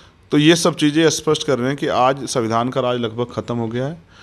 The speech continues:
और जिसकी लाठी भैं-, उसकी भैंस की तरह काम हो रहा है। इस तरह से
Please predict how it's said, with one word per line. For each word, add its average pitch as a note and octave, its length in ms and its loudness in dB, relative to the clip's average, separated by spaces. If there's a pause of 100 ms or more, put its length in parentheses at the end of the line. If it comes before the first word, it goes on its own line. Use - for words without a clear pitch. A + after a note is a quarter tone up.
(300)
और A2+ 120 4
जिसकी B2 260 2
लाठी B2+ 320 2
भैं-, A#2+ 160 -4
उसकी C3 240 -6
भैंस A2+ 240 -6
की - 100 -10
तरह A#2 160 -6
काम G#2 260 -6
हो G2 160 -6
रहा A#2 140 -6
है। E3 80 -12 (220)
इस C3+ 140 -6
तरह B2+ 220 6
से D3+ 300 0